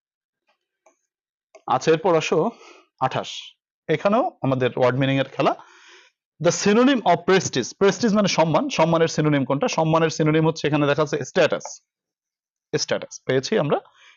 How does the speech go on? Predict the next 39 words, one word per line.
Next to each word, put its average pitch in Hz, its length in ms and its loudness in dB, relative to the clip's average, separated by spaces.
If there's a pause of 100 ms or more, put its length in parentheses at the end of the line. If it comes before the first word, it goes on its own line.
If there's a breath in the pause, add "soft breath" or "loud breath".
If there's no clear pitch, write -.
সম্মান, 175 480 0
স্ট্যাটাস 139 340 -4
মানেও 131 160 2
সম্মান। 98 340 -8 (480)
আচ্ছা, 160 160 0
স্টেট 190 280 -2
মানে 185 140 0
পরিস্থিতি, 170 480 -2 (460 soft breath)
প্রেস্টিজিয়াস, 185 760 2
দেখো 190 160 -2
প্রেস্টিজ 196 420 0
থেকে 185 140 0
অ্যাডজেক্টিভ 180 360 0
হয়েছে 147 180 -2
প্রেস্টিজিয়াস, 135 680 -2
তাহলে 143 180 0
এটা 143 120 2
আনসার 135 220 -4
হবে 143 160 2
না। 339 120 0 (300 soft breath)
স্ট্যাটিক 214 460 0
মানে 175 200 2
স্থির, - 540 -2
স্ট্যাটিক 180 320 -2
মানে 190 160 0
কি? 107 160 -2 (340)
স্থির, - 380 -2 (220 soft breath)
এর 147 100 0
বিপরীত 180 200 2
ডাইনামিক। 135 560 0
তো 190 80 2
এখানে 180 220 2
আমাদের 170 200 2
আনসার 160 220 0
হচ্ছে 170 160 -4
স্ট্যাটাস 151 460 0
মানে 139 140 0
হচ্ছে 131 160 -4
সম্মান। 113 320 -2